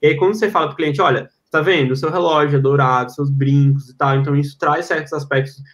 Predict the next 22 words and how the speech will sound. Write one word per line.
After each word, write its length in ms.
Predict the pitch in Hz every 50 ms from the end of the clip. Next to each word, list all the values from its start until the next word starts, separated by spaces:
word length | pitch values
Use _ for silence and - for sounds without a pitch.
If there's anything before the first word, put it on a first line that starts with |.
| _ -
O 120 | 151 156
material 440 | 160 156 147 185 175 170 165 165 151
da 80 | 151
sua 160 | 147 143 170 147
roupa, 380 | 143 156 151 147 139 143 143
você 80 | 139 139
tá 80 | 143
usando 180 | 139 135 143 143
uma 100 | 143 143
roupa 260 | 139 139 139 139 139
de 120 | 139 147 160 160
linho, 380 | 156 156 156 151 151 143 139 135
então 240 | 139 139 147 143 147
isso 160 | 147 - - -
traz 260 | - 147 147 160 -
certas 240 | 165 147 143 139 -
características 580 | - 143 139 139 - 143 135 139 - 139 135
de 60 | -
como 180 | - 139 135 135
você 200 | 135 135 - 160
é 180 | 147 143 143 143
também." 360 | 139 143 139 143 147 143